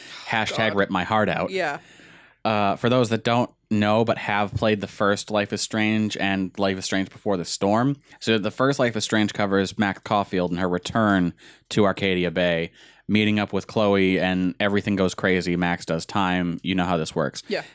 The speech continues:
Speaker 2: Then Before the Storm tells the prequel story of Chloe and Rachel
Speaker 1: Yep.
Speaker 2: and their lesbian romance, which
Speaker 1: Yep.
Speaker 2: I don't understand how anyone says that this is undertones. It's very clearly
Speaker 1: You,
Speaker 2: just,
Speaker 1: yeah,
Speaker 2: it's the whole
Speaker 1: I,
Speaker 2: thing.
Speaker 1: I was reading,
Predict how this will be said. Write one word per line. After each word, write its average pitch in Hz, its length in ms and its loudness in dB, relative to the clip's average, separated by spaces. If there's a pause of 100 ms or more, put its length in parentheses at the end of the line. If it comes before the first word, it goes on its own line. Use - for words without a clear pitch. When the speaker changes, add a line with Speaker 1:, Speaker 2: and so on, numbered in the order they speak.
Speaker 2:
Then 113 520 2 (580)
Before 110 300 0
the 104 80 0
Storm 151 500 4
tells 113 260 0
the 95 80 -4
prequel 110 320 0
story 101 380 2
of 92 280 -2 (120)
Chloe 104 360 4
and 92 120 0
Rachel 101 500 0 (180)
Speaker 1:
Yep. 170 200 -8 (120)
Speaker 2:
and 98 460 0
their 95 160 2
lesbian 98 400 0
romance, 92 600 -2 (280)
which - 340 -2
Speaker 1:
Yep. - 80 -20 (120)
Speaker 2:
I 101 80 2
don't 98 180 0
understand 98 300 0
how 95 60 0
anyone 113 440 2
says 92 220 2
that 87 100 -6
this 90 120 -6
is 85 160 -4
undertones. 87 560 -2
It's 80 120 -10
very 92 280 2
clearly 90 400 0
Speaker 1:
You, 262 60 0
Speaker 2:
just, - 320 -4
Speaker 1:
yeah, 208 340 2
Speaker 2:
it's 180 60 -6
the 113 80 2
whole 127 160 2
Speaker 1:
I, 131 80 6
Speaker 2:
thing. 110 460 2
Speaker 1:
I 247 100 2
was 254 220 0
reading, 226 540 -4